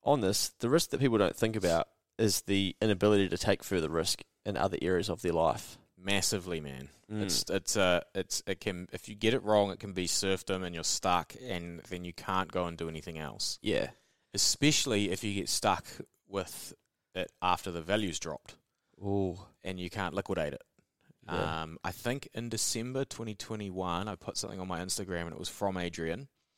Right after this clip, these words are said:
Speaker 2: out of the monetary policy notes before Christmas or something that they did. And it was almost like a warning shot. It was like, um,
Speaker 1: I remember this.
Speaker 2: I just, yeah, I just want to let everyone know that, um,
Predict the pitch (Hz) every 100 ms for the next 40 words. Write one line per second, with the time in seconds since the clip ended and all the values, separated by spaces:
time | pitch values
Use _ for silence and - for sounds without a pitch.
0 | _ _ _ 92 90 87 90 92 - 90
1 | 92 85 90 82 80 - 92 85 98 -
2 | 87 87 - - 87 - 82 87 113 -
3 | - - - - _ _ _ _ _ 98
4 | 92 - 92 104 123 120 95 82 87 78
5 | 90 95 85 - - - _ 85 87 85
6 | 85 78 78 - - - - - 82 80
7 | 76 78 80 _ _ _ _ 101 101 113
8 | 101 101 - 85 123 123 - - - 107
9 | 95 - 92 110 - 107 104 87 107 92
10 | 95 107 104 95 90 90 98 85 85 90
11 | 85 - _ _ _ _ _ _ _ 90
12 | 87 85 85